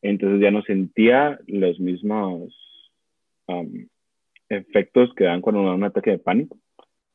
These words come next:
Entonces era más fácil, eh, procesarlo en mi mente. Entonces fue un mejor inicio,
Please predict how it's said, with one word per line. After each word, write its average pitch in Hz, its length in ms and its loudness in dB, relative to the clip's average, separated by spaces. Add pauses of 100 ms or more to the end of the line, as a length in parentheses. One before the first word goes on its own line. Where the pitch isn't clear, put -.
(540)
Entonces 113 220 4
era 107 80 6
más 107 220 4
fácil, 117 600 0 (100)
eh, 85 240 -6
procesarlo 92 460 -4
en 90 100 -2
mi 82 60 -4
mente. 76 320 -8 (2250)
Entonces 98 420 -2 (760)
fue 120 220 8
un 131 260 8
mejor 123 280 2
inicio, 117 760 4